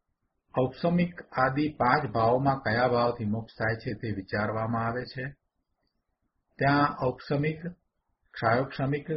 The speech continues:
ક્ષાયિક અને ઔદયિક એવી ચાર ભાવો પર્યાય રૂપે છે અને શુદ્ધ પારિણામિક ભાવ દ્રવ્ય રૂપ છે. એ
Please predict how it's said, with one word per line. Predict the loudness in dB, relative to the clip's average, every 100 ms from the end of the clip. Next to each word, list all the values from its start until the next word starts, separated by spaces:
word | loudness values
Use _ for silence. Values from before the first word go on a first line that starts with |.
| -6
ક્ષાયિક | -4 0 0 0 0
અને | -2 -4 _ _
ઔદયિક | -4 -2 2 2 2
એવી | -2 -4 0
ચાર | 2 4 2 -4 -14 _ _ -14
ભાવો | -4 0 2 0 -2
પર્યાય | -4 -2 2 6 6 6
રૂપે | 2 -4 -6
છે | -8 -10 -12 _ _ _ _ _ _ _ _
અને | -4 -4 -4
શુદ્ધ | -2 -2 2 2 2
પારિણામિક | 4 4 4 2 0 -4 -2
ભાવ | 2 2 2 -2 -14
દ્રવ્ય | -4 -2 2 2
રૂપ | 2 -6
છે. | -12 -12 -10 -14 _ _ _ _ _ _ _ _ -4
એ | 0